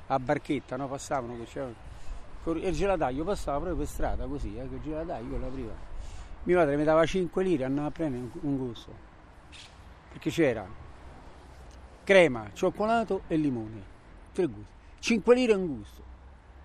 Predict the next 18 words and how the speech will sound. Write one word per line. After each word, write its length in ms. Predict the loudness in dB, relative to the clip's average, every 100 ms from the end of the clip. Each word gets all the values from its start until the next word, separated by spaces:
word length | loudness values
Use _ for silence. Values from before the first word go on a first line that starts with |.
| -14
due 280 | 0 4 4
gusti, 420 | 2 -2 -2 -6 -6 -18 -20 -20 -20 -20 -20 -20 -20 -20 -18 4
dieci 360 | 4 6 4
lire, 300 | 6 4 4 -6 -8
quindici 480 | 2 4 4 4 2
lire 220 | 6 8
o 80 | 6
venti 400 | 6 4 4 4
la 120 | 4
barchetta 680 | 4 2 2 0 -2 -4 -6 -6 -20 -8
con 120 | -8
tre 160 | -4
gusti. 380 | -6 -6 -8 -10
La 60 | -8
barchetta 460 | -8 -6 -8 -4
era, 240 | -2 -2 -4 -8 -20 -20 -20 -20 -20 -20 -14
ehm, 360 | -10 -8 -8 -8 -10 -12 -16 -16 -10
capito, 400 | -4 -2 -2